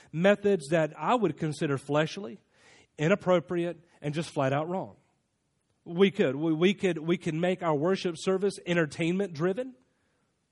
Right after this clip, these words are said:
We could, we could have the flashy lights, and we can do, we could, we could really draw a crowd. I could,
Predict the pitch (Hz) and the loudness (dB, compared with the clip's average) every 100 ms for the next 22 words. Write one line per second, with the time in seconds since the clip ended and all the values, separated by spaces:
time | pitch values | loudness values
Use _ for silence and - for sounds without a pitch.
0 | _ _ _ _ _ _ _ _ _ _ | _ _ _ _ _ _ _ _ _ _
1 | - 160 185 - 190 175 160 190 185 170 | -8 0 0 2 2 2 0 -2 0 -4
2 | 156 190 160 151 - 196 202 - 180 156 | 0 0 0 -4 0 2 2 0 -2 0
3 | 175 220 254 185 160 190 208 185 185 165 | 0 0 -4 -4 0 0 0 2 2 2
4 | 170 214 185 156 - - - 180 233 180 | 0 0 -2 -2 -10 -20 -2 2 2 0
5 | 156 185 240 202 220 220 214 165 117 92 | 2 4 4 2 0 0 -2 -4 -4 -8
6 | _ _ _ _ _ _ _ _ _ _ | _ _ _ _ _ _ _ _ _ _
7 | _ _ _ _ _ _ _ _ _ _ | _ _ _ _ _ _ _ _ _ _
8 | _ _ _ _ _ _ _ _ _ _ | _ _ _ _ _ _ _ _ _ _
9 | _ _ _ _ - 160 202 190 147 | _ _ _ _ -4 0 2 2 2